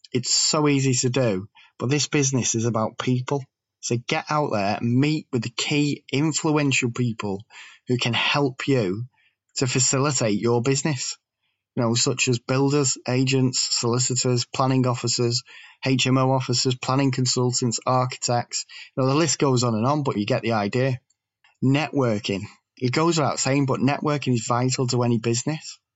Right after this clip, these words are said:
Now, if you're a property sorter, you want business to come and find you, to utilize, you know, you know, leverage other people's experience, knowledge, and time.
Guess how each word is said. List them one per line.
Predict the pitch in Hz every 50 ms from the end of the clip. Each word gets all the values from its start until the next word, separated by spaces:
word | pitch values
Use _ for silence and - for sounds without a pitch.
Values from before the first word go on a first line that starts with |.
| -
Now, | - 117
if | 110 113
you're | 139 143 147 139
a |
property | 131 - 143 131 - 135 127 - 127 117
sorter, | - - 107 98 98 101 - - 95 101 110 104 _
you | - 131 127
want | 127 135 165 101 185
business | 135 127 117 - - 113 - -
to | - 123
come | - 127 120
and | 113 107
find | - - 123 113 110 104 98
you, | 107 110 120 135 160 - _ _ _ _ _ _ _ _ _ _ -
to | - 127
utilize, | 123 123 127 113 - - 123 120 113 113 110 113 110 -
you | 143
know, | 135 113 107 120 131 -
you | 147 147 165
know, | 190 160
leverage | 123 127 147 156 160 175 160 139 -
other | 143 139 135
people's | 131 - 143 127 - 127 123 113
experience, | 123 113 - - - 135 131 123 123 123 123 123 120 -
knowledge, | 127 127 123 123 123 120 120 120
and | 123 117
time. | - - 131 127 135 147 165 156